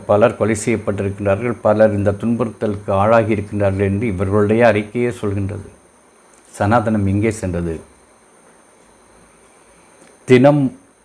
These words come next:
சராசரியாக எழுபத்தி ஒன்று பெண்கள் பாலியல் வன்புணர்வு செய்யப்படுகின்றார்கள்.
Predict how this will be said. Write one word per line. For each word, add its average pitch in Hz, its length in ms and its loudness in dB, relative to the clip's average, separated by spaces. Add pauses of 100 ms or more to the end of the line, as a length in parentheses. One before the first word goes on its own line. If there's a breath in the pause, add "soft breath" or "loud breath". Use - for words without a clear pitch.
(160)
சராசரியாக 117 760 0
எழுபத்தி 113 560 0
ஒன்று 107 240 -2
பெண்கள் 107 440 -2 (520)
பாலியல் 104 400 0
வன்புணர்வு 98 540 -2
செய்யப்படுகின்றார்கள். 90 880 -4